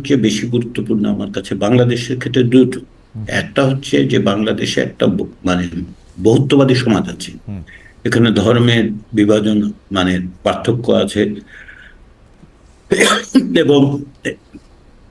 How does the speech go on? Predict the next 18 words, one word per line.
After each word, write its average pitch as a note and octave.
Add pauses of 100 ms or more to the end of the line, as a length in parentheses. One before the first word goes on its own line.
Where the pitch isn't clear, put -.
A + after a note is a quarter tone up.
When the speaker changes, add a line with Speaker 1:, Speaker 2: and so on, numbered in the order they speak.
(140)
Speaker 1:
এথনিসিটির A#2+
পার্থক্য -
আছে। A#2+ (1400)
তো F#2+
সেগুলো B2+ (1700)
আমাদেরকে A#2+
রক্ষা G2
করতে -
হবে, - (420)
এটা A#2
হচ্ছে G#2+
এক F2+
নম্বর। -
Speaker 2:
হুম। G2+ (1700)
Speaker 1:
দুই B2+
নম্বর D3+
হচ্ছে F3+
যে D#3